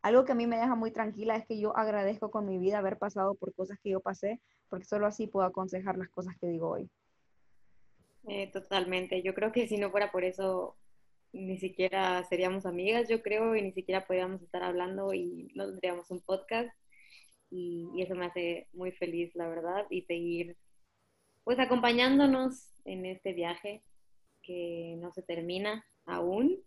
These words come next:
Speaker 2: y, y, pues, seguir aterrizando juntos. Espero que nos escuchen en el pro-, nos escuchen en el próximo episodio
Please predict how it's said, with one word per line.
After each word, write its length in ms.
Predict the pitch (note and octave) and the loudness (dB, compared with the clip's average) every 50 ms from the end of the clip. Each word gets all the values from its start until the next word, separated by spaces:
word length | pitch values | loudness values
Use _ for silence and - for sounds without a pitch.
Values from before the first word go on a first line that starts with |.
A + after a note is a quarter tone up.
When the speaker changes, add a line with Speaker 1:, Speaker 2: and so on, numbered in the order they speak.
| - _ _ - | -20 _ _ -8
Speaker 2:
y, 680 | F#3+ F#3 F3 F3 E3+ F3 E3+ E3+ E3 D#3+ D#3+ D#3+ E3+ - | -6 -6 -4 -4 -4 -4 -6 -6 -6 -8 -8 -10 -10 -12
y, 80 | F#3 F#3 | -12 -8
pues, 180 | - F#3 F#3 | -4 -4 -2
seguir 260 | - F#3 F3+ F3+ F#3 | 0 2 2 4 2
aterrizando 520 | G#3 G3+ - F#3 F3+ F3 - F3+ F3 F3+ F3 | 2 2 0 0 -2 -2 -2 -4 -6 -6 -8
juntos. 640 | - - F3 F3 E3+ - - - - - - - - _ - | -8 -10 -10 -10 -10 -10 -12 -16 -16 -16 -20 -20 -20 _ -10
Espero 440 | F#3+ F#3+ F#3+ - F#3+ F#3+ G3 F#3+ F3+ | -10 -8 -2 2 4 6 6 6 4
que 320 | - F#3 F3 F3 E3+ E3+ | 2 0 0 0 0 -2
nos 120 | E3+ F3 - | -2 -4 -6
escuchen 320 | - G3 G3 G3+ G3 G3 | -6 -6 -4 -2 -2 -2
en 60 | F#3 | -2
el 200 | F3+ F3 E3 E3 | -2 -2 -4 -6
pro-, 180 | - - F3 F3+ | -6 -8 -8 -6
nos 160 | - F#3 F3+ | -6 -6 -8
escuchen 440 | - - - - G#3 G#3 - A3 G#3 | -8 -10 -8 -6 -6 -4 -4 -4 -4
en 80 | G3 F3+ | -2 -4
el 140 | E3+ E3+ - | -4 -6 -4
próximo 500 | - - F#3+ F#3 - G3 F#3+ F#3 F3+ F3 | -2 -2 -2 -2 -4 -6 -4 -2 -2 -4
episodio 640 | F3 F3 F3 E3+ - F3+ F#3 F#3+ A3 B3+ D#4 F#4 | -4 -4 -6 -6 -2 0 2 2 4 2 2 0